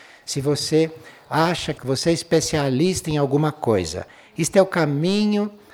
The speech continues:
da velhice. Embora a gente tenha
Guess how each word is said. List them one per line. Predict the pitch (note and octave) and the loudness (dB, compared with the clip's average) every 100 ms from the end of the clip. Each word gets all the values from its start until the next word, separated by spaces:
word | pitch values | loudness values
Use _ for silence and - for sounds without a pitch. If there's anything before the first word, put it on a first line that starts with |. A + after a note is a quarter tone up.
| _ | _
da | A2+ D3+ | 0 0
velhice. | D3 E3 D3 G#2+ - - - - _ _ _ _ _ _ _ _ - - - - _ - | 4 2 4 0 -2 -6 -10 -14 _ _ _ _ _ _ _ _ -20 -20 -20 -20 _ 0
Embora | G3+ E3+ C#3+ E3 F#3 C3 F#2+ - - - _ | 2 4 6 8 8 6 0 -6 -20 -20 _
a | C3 | -2
gente | C#3+ F3+ - | 0 0 -2
tenha | - - F#3+ G#3 D#3+ A2+ G2 | -4 0 2 2 2 0 -2